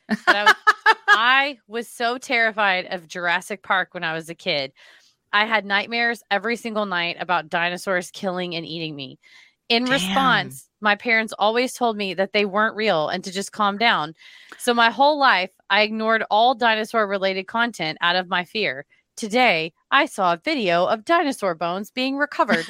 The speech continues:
Speaker 1: and I went down this whole
Speaker 2: <laughs>
Speaker 1: rabbit hole, and I realized I thought dinosaurs were mythology this whole time."
Speaker 2: Wow. That's on the parents.
Speaker 1: Yeah.
Speaker 2: That's the opposite of Santa.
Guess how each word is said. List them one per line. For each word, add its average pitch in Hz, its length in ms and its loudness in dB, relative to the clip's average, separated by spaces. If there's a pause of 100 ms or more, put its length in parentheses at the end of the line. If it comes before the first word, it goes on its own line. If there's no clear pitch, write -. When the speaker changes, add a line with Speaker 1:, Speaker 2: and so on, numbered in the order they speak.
Speaker 1:
and 196 80 -4
I 208 120 4
went 233 140 -2
down 220 220 2
this 381 120 8 (140)
whole - 100 2
Speaker 2:
<laughs> 440 160 8
Speaker 1:
rabbit 262 280 6
hole, 247 280 2 (400)
and 226 140 2
I 240 140 6 (120)
realized 285 600 2
I 233 240 4
thought 254 300 2 (180)
dinosaurs 202 680 -2
were 185 140 -4
mythology 165 720 -4
this 160 220 -8
whole 165 260 -8
time." 143 560 -10 (680)
Speaker 2:
Wow. 185 1000 2
That's 208 340 2
on 247 360 4
the 226 100 0
parents. 160 800 -6 (460)
Speaker 1:
Yeah. 208 280 -6
Speaker 2:
That's 214 220 2
the 240 120 -4
opposite 220 520 0
of 151 100 -10
Santa. 165 600 -6